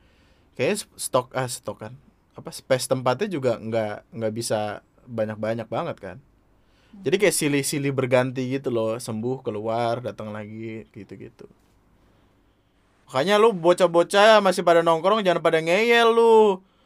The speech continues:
Speaker 1: Lu nggak lihat orang kerja kayak apa di sono? Ya meskipun dibayar juga, tapi kan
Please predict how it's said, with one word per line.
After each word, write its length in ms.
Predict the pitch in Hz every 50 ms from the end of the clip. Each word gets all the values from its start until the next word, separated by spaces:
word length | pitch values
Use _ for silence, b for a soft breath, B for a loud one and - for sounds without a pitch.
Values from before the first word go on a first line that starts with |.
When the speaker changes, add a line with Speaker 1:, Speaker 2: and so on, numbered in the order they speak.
| _ _
Speaker 1:
Lu 100 | - 185 220
nggak 220 | 240 220 208 196
lihat 200 | 190 202 233 214
orang 240 | 208 214 214 214 208
kerja 260 | 202 202 180 175 202
kayak 340 | 196 196 185 185 185 208 240
apa 120 | - 240 185
di 80 | 156
sono? 320 | 147 - 151 139 139 139 135
Ya 120 | 143 151
meskipun 360 | 156 151 - - 175 160 180
dibayar 480 | 175 165 156 151 143 123 117 127 170 196
juga, 220 | 240 190 190 151 143
tapi 220 | 131 147 156 180
kan 320 | 175 233 240 233 208 175